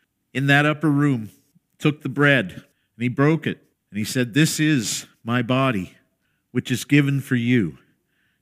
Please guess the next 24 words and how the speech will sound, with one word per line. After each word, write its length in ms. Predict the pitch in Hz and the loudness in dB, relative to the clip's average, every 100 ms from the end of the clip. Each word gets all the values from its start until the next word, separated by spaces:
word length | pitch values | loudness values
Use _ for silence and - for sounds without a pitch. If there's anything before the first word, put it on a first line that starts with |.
| - | 2
Do 160 | 165 156 | 4 6
this 340 | 180 147 - | 4 0 -4
for 180 | - 123 | -4 -2
the 120 | 120 | 0
remembrance 1000 | 120 127 135 147 143 135 120 - - - _ _ _ - | -2 0 0 0 0 -2 -2 -8 -8 -12 _ _ _ -10
of 260 | 123 107 | -8 -6
me." 440 | 113 123 107 80 - 104 | -4 0 0 -2 -8 -10
And 180 | 110 | -10
so, 220 | - 127 113 | -8 -6 -6
Lord, 500 | 113 117 120 101 95 | -4 -2 -4 -4 -4
we 260 | 117 110 - - - | -2 -2 -6 -20 -8
remember 560 | 113 120 131 139 135 | -4 0 0 2 2
you. 360 | 123 117 117 104 | 2 2 2 2
We 220 | 101 110 | 0 -2
remember 800 | 107 113 117 139 135 135 117 98 - _ - | -2 -2 -2 -2 2 2 2 -2 -12 _ -2
your 200 | 123 107 | 0 0
body 680 | - 123 127 123 113 90 - | -2 -2 -2 -2 -2 -4 0
given 280 | 135 127 | 0 2
over 200 | 131 127 | 0 0
to 160 | 120 120 | 0 -4
death 460 | 92 123 123 - - | 0 0 0 -4 -14
on 220 | 123 123 | -10 -8
the 100 | 117 | -8
cross, 760 | - - 123 117 110 - - | -10 -8 -4 -2 -4 -6 -10